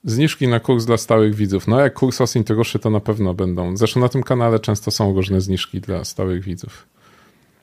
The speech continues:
Dobrze. Jacek pyta, czy wygra dzisiaj malinkę.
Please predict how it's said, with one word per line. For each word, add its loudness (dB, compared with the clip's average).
Dobrze. 2
Jacek -2
pyta, 0
czy -10
wygra 0
dzisiaj -2
malinkę. 0